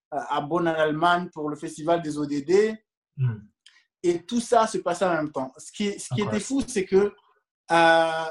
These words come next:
Speaker 1: je ne m'attendais vraiment, alors là, pas du tout, euh, <laughs> à être pris dans ces trucs. Je postulais tout simplement, hein. Je, je me
Speaker 2: Mhm.
Speaker 1: disais pourquoi pas, OK ? Et, et dans tous les trucs que j'ai postulés,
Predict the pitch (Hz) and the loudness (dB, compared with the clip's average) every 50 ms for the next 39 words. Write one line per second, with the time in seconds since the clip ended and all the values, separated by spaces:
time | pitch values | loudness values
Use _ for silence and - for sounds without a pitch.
0 | - _ _ _ _ _ 170 165 175 170 175 180 180 180 175 185 180 170 175 170 | -10 _ _ _ _ _ -20 -10 -8 -8 -6 -6 -6 -6 -6 -6 -6 -6 -6 -6
1 | 156 147 151 151 160 185 185 185 185 185 185 165 156 143 143 147 160 165 165 - | -6 -6 -8 -4 -2 0 0 0 0 -2 -2 -2 -2 -2 0 0 0 0 -2 -4
2 | _ _ - 196 190 180 165 165 165 _ _ 165 175 208 226 - _ _ _ _ | _ _ -2 -2 -2 -2 -2 -10 -18 _ _ -12 -12 -12 -12 -16 _ _ _ _
3 | _ _ _ _ _ _ _ _ _ 143 139 135 131 139 143 139 214 180 165 160 | _ _ _ _ _ _ _ _ _ -6 -4 -2 0 0 0 0 0 0 0 2
4 | 196 175 151 - _ _ _ _ _ _ _ 151 156 165 165 165 - - 170 165 | 0 0 -2 -4 _ _ _ _ _ _ _ 2 2 2 2 0 -4 -10 -10 -10
5 | - - 220 196 190 180 - 185 170 - - 143 147 196 247 233 277 269 262 - | -8 -8 -4 -4 -2 -2 -2 -6 -6 -6 -8 -6 0 0 0 2 2 -2 -4 -2
6 | - 262 247 247 254 247 - 190 - - 175 165 - 151 135 139 147 143 131 123 | -4 -4 -2 -2 -2 -4 -6 -8 -4 -4 -4 -4 -4 -4 -4 -4 -4 -4 -6 -6
7 | 127 131 131 131 131 143 139 135 139 143 143 139 - 143 160 165 165 151 - - | -8 -8 -10 -10 -10 -10 -8 -6 0 4 4 4 4 4 4 4 4 2 -2 -10
8 | 151 143 - - 131 - - 117 110 - - _ _ _ _ 143 135 - - 165 | -16 -6 -2 0 0 0 0 -6 -6 -6 -12 _ _ _ _ -16 -12 0 0 2
9 | 175 175 - _ _ _ _ _ _ _ _ _ _ _ _ 175 190 185 - - | 2 0 -4 _ _ _ _ _ _ _ _ _ _ _ _ 2 2 2 2 -6
10 | _ - 190 196 185 175 196 196 196 - _ - - 277 294 285 247 220 226 - | _ 0 0 2 4 6 4 4 4 0 _ -4 2 4 6 6 6 4 4 2
11 | 247 233 226 - 202 185 185 185 - 180 170 - - - 165 156 147 151 175 - | 0 0 2 2 2 2 2 0 0 -2 -4 -4 -4 -4 0 0 2 0 0 -2